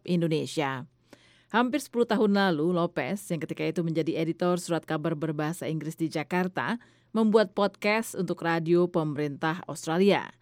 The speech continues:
Ia meraih penghargaan pada tahun dua ribu dua belas dan dua ribu tiga belas dari sebuah situs jurnalistik karena laporan-laporannya,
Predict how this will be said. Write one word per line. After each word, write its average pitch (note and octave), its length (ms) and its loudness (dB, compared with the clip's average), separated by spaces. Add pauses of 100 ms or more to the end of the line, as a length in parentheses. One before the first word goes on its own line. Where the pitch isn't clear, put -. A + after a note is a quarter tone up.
(360)
Ia D#3 160 -2
meraih D3+ 320 0
penghargaan D#3+ 480 -2
pada D#3 160 -4
tahun E3+ 240 0
dua D#3+ 160 2
ribu D#3+ 160 0
dua D#3+ 240 2
belas F3 160 4
dan D#3 240 -2
dua D#3+ 160 2
ribu D#3+ 160 0
tiga E3 240 0
belas D#3 320 -2 (320)
dari A#3 160 2
sebuah G#3 240 2
situs G3+ 400 -4
jurnalistik E3 720 -2
karena E3 340 -2
laporan-laporannya, D3+ 1040 -2